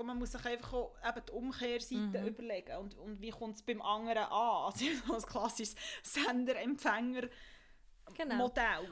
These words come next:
Speaker 2: Und wahrscheinlich ist es, ähm, eben dann einfach am Schluss auch einfach eine Frage von eben Empathie auch und von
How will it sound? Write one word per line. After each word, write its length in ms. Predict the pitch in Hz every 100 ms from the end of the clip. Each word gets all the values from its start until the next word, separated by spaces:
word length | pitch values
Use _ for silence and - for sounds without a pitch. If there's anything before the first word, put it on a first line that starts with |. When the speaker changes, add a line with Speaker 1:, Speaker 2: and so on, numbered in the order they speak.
| 180
Speaker 2:
Und 180 | 269 262
wahrscheinlich 440 | 262 277 285 277 -
ist 340 | 247 262 - -
es, 40 | -
ähm, 400 | 226 233 226 -
eben 200 | 226 226
dann 220 | 220 220 -
einfach 360 | - 208 208
am 80 | 214
Schluss 300 | - 196 -
auch 80 | 196
einfach 200 | 196 -
eine 80 | 185
Frage 460 | - 185 196 190 -
von 760 | 196 190 185 185 185 185 185 - - -
eben 140 | 226 220 -
Empathie 800 | 196 202 196 - - 233 277 269
auch 440 | 233 240 240 240 -
und 320 | 202 190 -
von 420 | - 196 185